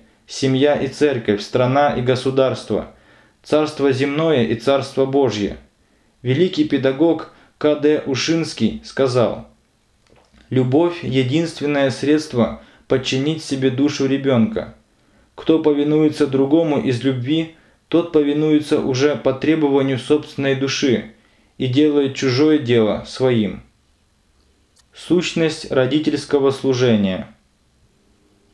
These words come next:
Наиболее важной, особой ролью родительской деятельности является любить и воспитывать своих детей, формировать в них живую веру в Бога,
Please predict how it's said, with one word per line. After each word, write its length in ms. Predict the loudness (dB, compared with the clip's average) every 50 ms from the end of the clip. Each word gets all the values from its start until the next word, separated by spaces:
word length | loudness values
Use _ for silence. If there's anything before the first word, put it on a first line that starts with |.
| _ -4
Наиболее 640 | 0 2 2 2 2 2 2 2 4 4 4 4 2
важной, 480 | 2 2 0 0 0 0 0 0 0 0 -4 -12 -20 _ _ _ _ -4
особой 560 | -2 -2 0 0 0 0 2 2 2 2 4
ролью 480 | 4 4 4 4 4 2 2 2 4
родительской 640 | 2 2 0 0 0 0 0 0 0 0 0 0 0
деятельности 920 | 2 2 4 4 4 4 2 2 2 2 2 2 0 -4 -4 -4 -4 -4 -6 -14 _ _ _ _ _ 0
является 600 | 2 2 2 2 2 2 2 2 0 0 -2 0
любить 580 | 0 0 0 -2 -2 -4 -4 -4 -4 -6 -8 -4
и 100 | 0 2
воспитывать 680 | 2 2 0 -4 -4 -4 -2 0 0 0 2 0 -2
своих 380 | -2 -2 -2 0 0 0 -2 -2
детей, 640 | -6 -8 -6 -2 0 0 0 0 -2 -6 -10 -18 _ _ _ _ _ _ _ _
формировать 680 | -2 0 0 0 2 2 2 2 4 2 2 0 0
в 80 | -4 -4
них 220 | -2 -2 -2 -2
живую 500 | -2 0 0 0 2 4 4 4 2 2
веру 300 | 2 2 2 2 2 2
в 120 | 0 -2 0
Бога, 440 | 2 2 2 2 2 0 -2 -4